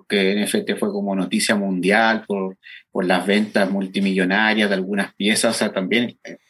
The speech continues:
saber que en realidad eso, eh, es un camino, como decían, que,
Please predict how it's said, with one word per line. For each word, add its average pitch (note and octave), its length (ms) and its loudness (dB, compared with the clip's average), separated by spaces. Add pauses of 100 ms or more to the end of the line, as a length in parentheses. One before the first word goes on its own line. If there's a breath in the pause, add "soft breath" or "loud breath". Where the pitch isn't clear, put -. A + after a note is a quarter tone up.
(120)
saber A#2+ 420 0
que - 120 2
en A2 100 2
realidad G#2 400 2
eso, A#2 500 -2 (760 loud breath)
eh, F2 400 -2
es A2 100 2
un A#2 120 4
camino, A#2 420 4
como B2 220 0
decían, B2 500 0
que, - 180 -18